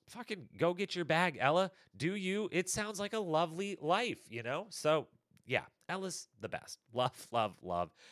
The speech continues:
Ella. As for the best moment of the episode, um,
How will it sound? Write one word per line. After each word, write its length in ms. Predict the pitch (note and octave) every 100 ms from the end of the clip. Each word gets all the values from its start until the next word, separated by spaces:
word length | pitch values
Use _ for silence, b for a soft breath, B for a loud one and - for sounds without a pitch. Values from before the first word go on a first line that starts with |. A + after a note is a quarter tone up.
| B -
Ella. 260 | E3 E3+ - B B -
As 240 | F#3+ G3+
for 80 | F3
the 80 | E3
best 240 | D3 -
moment 400 | B2 E3 G3+ F#3 -
of 320 | D#3+ E3 D3+ C#3+
the 160 | D#3
episode, 500 | D#3 D#3 - E3 D#3 C#3+ B B B -
um, 240 | C#3+ C#3+